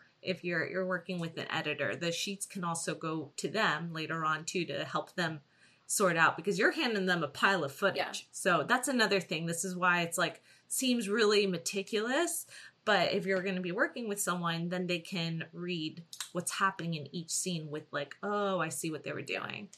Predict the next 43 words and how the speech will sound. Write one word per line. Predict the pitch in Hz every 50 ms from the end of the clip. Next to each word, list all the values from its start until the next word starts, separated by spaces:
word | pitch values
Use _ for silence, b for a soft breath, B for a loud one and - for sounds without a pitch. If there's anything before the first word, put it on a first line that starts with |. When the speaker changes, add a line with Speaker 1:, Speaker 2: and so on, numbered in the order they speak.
| _
Speaker 1:
Like, | - - - - - - - _ _ _ _ -
I | 190
get | - - - -
it. | - -
Speaker 2:
And | 226 226 220 214 208 - _ - 214 208 -
mentioning | 226 208 226 240 240 240 - 277 247 226
an | 202 -
editor, | - 185 185 180 175 165 165 160 160 160 -
I | 170 190 185
just | 190 - -
wanna | 233 226 220 202 190 175 - -
mention | 185 175 160 160 160 - 170
something | 156 175 160 165 160 156
that | 147
I've | 139 147 151
heard | - 160 147
a | 139
lot | 147 147 135 147 151
of | 156 -
filmmakers | - 165 156 165 165 - - -
say, | - - 139 131 143 165 175 165
and | 160 175
I | 175 175
know | 175 180 170 170
is | 165 156
not | 175 165 165 147 147 -
always | 160 160 156 156 156
a | -
possibility | - 147 147 - - - 156 147 156 151 165 160
because | 165 165 - 160 147 -
of | 151 151 - -
budget, | 180 156 151 - 160 156 160 156 - - b b b b b b b _
but | - 196 185 180 - - - _
if | - 226 202
Speaker 1:
Yeah. | 180 143 320 339
Speaker 2:
you | 294
have | 240 233 - 196 160 160 170 170 -
the | 214 220
ability | 214 220 220 226 226 240 247
to | 247 226
have | 190 185 175 175 170
your | 175 175 - -
editor | 156 156 160 165 170 160 156 -